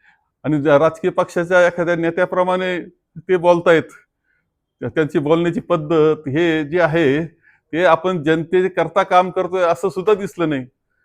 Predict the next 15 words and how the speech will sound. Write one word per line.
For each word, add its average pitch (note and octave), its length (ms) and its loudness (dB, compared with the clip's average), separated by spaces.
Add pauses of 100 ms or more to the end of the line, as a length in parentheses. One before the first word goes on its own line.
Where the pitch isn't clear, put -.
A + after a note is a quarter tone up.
(140)
त्यांनी E3+ 200 -2
कोणत्याही F#3 500 4
आरोपाला G3 440 4
उत्तर G3 400 6
दिलेलं F#3+ 380 4
नाही, G2+ 220 -2
तुम्ही D#3+ 260 -8
नीट F3 200 -6
लक्षात D#3+ 260 -2
घ्या. B2 240 0 (600)
त्यांनी F3+ 300 0
का, G3 520 4
अ, E3+ 520 0
पंचेचाळीस F3 520 -2
दिवसात F#3+ 320 -2